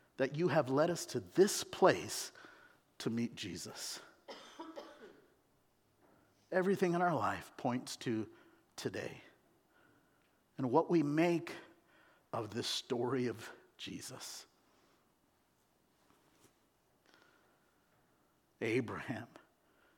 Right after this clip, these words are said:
Jacob, and Isaac, and Moses, Joshua,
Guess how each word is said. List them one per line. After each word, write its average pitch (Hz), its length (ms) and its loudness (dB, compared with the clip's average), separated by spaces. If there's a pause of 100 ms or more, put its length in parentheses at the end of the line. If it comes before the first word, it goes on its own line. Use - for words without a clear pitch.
(520)
Jacob, 120 560 -4
and 107 180 -10
Isaac, - 600 -10 (1200)
and 107 160 -8
Moses, 113 720 -2 (1200)
Joshua, 113 640 -2